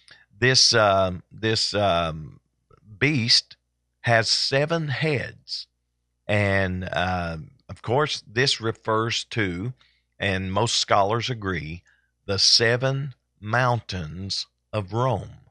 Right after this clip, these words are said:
The seven mountains of Rome. And you can do a little more reading in Revelation seventeen and nine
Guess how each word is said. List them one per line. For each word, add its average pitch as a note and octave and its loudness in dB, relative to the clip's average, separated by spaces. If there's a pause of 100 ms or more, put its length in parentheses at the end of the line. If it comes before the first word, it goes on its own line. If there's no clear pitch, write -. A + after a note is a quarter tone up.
(280)
The F2 -10
seven G#2+ -2
mountains A2 -2
of A#2+ -6
Rome. F2+ -4 (300)
And G2+ -4
you G#2+ -2
can F#2 -6 (280)
do D#3+ -2
a - 0
little C#3 0
more A#2+ 2
reading G#2 -2
in F#2 -4
Revelation G#2+ 0
seventeen G#2 -2
and F2+ -6
nine F#2 0